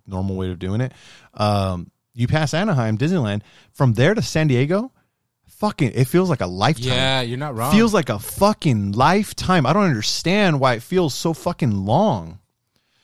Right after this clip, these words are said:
Speaker 1: You don't drive to Anaheim. I do. Oh, shit. Nate put on blast by the wifey.
Speaker 2: Hey, I drove to Anaheim twice.
Speaker 1: Uh, uh,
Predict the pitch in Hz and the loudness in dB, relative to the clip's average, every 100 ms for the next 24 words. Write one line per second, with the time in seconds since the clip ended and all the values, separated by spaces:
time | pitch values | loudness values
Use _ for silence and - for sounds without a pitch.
0 | _ _ - 127 151 113 - _ - 101 | _ _ 0 4 4 0 -10 _ -10 0
1 | 107 117 101 - - - 98 90 85 85 | 4 4 2 -4 -10 -6 -4 -4 -8 -12
2 | - 107 101 98 - 71 - - 214 247 | -8 -2 -2 -2 -8 -14 -4 4 8 8
3 | 240 202 156 120 - - - 220 214 113 | 8 8 6 4 2 0 2 4 4 2
4 | 127 165 214 - 214 190 139 156 190 202 | 2 2 0 -2 0 2 2 2 2 0
5 | - 160 131 113 135 190 175 127 92 120 | 2 2 2 2 2 2 0 -4 -6 -2
6 | 170 165 185 233 170 127 127 113 95 - | 0 0 0 -2 -4 -4 -4 -6 -8 -12
7 | 101 - 82 - - - _ 143 156 160 | -10 -10 -12 -18 -20 -20 _ -2 0 0